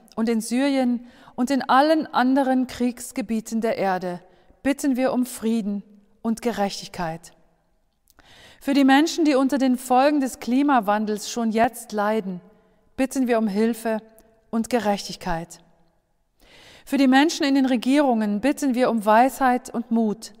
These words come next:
Menschenfreundlichkeit und Gerechtigkeit. Für die Menschen, die unter Gewalt und Bevormundung leiden, bitten wir um Befreiung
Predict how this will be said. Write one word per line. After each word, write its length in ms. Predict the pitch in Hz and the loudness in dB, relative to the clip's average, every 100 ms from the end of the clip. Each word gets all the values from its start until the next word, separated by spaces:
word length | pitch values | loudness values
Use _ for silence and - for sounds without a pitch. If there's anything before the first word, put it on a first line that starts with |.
| - _ _ - | -20 _ _ -2
Menschenfreundlichkeit 1400 | 247 277 311 330 - 240 233 233 233 - 220 208 214 - - _ - | 2 2 2 -2 2 2 2 2 -4 0 2 2 -2 -12 -20 _ -4
und 280 | 240 240 247 | 0 0 -2
Gerechtigkeit. 920 | 247 214 202 - - 185 165 160 - _ _ _ _ _ _ _ _ _ _ _ _ - - - | 0 0 -2 -8 -8 -8 -8 -12 -20 _ _ _ _ _ _ _ _ _ _ _ _ -20 -20 -4
Für 120 | 277 | 2
die 120 | 277 | 6
Menschen, 360 | 269 330 - 302 | 6 4 2 2
die 60 | |
unter 240 | 262 262 247 | 2 2 2
Gewalt 540 | 254 208 220 302 214 | 2 6 8 8 4
und 120 | 247 | -2
Bevormundung 800 | 269 - - 247 269 262 220 214 | -2 -4 0 2 4 2 2 0
leiden, 500 | 196 202 196 185 180 - _ _ _ _ - | 0 0 0 -4 -10 -14 _ _ _ _ -2
bitten 320 | 277 294 254 | -2 0 0
wir 140 | 240 | 0
um 80 | 226 | -2
Befreiung 720 | 226 - - 208 247 247 233 | -4 -6 0 2 4 2 -2